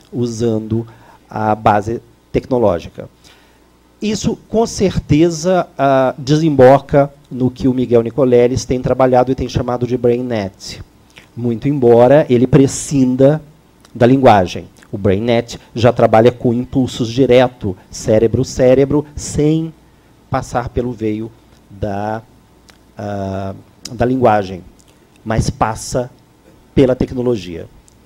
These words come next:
Há essa articulação pela tecnologia. Portanto, nós continuamos com a ideia de cérebros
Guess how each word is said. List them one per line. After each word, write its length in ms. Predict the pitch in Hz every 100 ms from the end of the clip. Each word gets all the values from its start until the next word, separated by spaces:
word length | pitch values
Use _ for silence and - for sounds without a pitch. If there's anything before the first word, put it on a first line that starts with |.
| _ _ _ _ -
Há 280 | 135 139 131 - -
essa 300 | 123 110 117
articulação 760 | - - 123 110 - 120 117 - _ _ _ _ _ _ _ _
pela 220 | 151 147
tecnologia. 680 | 139 151 135 127 104 92 80 - _ _ _
Portanto, 720 | 147 - - 160 156 156 151 147
nós 240 | 139 127
continuamos 720 | - 147 - 131 139 156 151
com 100 | -
a 40 | 123
ideia 280 | 117 113
de 120 | 113 120
cérebros 640 | - 120 113 110 123 -